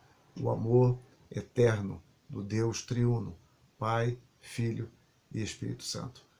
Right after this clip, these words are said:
Portanto, sejamos úteis à Igreja de Deus, pregando a Cristo, não a nós mesmos, e façamos este serviço, este trabalho, como servos,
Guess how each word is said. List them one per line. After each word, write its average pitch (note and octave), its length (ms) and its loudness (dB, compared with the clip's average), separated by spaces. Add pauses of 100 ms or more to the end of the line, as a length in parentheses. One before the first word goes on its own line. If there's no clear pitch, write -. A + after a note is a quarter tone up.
(320)
Portanto, C3 520 -4 (440)
sejamos A#2+ 720 0
úteis A#2+ 360 0
à G#2 80 -2
Igreja G#2 380 -4
de G2+ 100 -8
Deus, G2+ 500 -8 (600)
pregando G#2 380 -4
a G#2+ 40 -2
Cristo, - 460 -10 (300)
não A2+ 200 -4
a A#2 80 -2
nós A#2+ 260 0
mesmos, - 580 -10 (560)
e B2 260 2 (200)
façamos D#3+ 800 0
este A#2+ 280 -2
serviço, A#2+ 600 -4 (340)
este - 220 -8
trabalho, G2 480 -4 (840)
como A2 240 -8
servos, - 680 -6